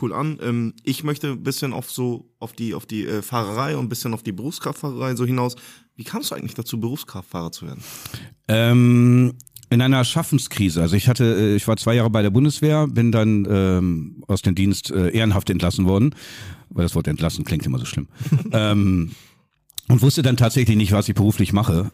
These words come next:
Speaker 2: und bin dann, äh, zum Jobcenter und da war,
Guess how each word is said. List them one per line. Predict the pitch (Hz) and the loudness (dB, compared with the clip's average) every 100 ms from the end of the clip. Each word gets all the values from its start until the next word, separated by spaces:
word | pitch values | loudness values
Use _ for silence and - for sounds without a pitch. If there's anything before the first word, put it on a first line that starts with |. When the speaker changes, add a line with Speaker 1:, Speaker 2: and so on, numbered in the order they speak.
| - | -2
Speaker 2:
und | 98 98 - | 0 0 0
bin | 101 | 2
dann, | 101 101 101 | 2 2 2
äh, | 95 | 0
zum | 90 101 | 2 0
Jobcenter | 90 110 - 92 87 101 | 2 0 0 0 2 2
und | 87 95 | 2 2
da | 101 92 | 2 0
war, | 95 120 147 | 2 0 0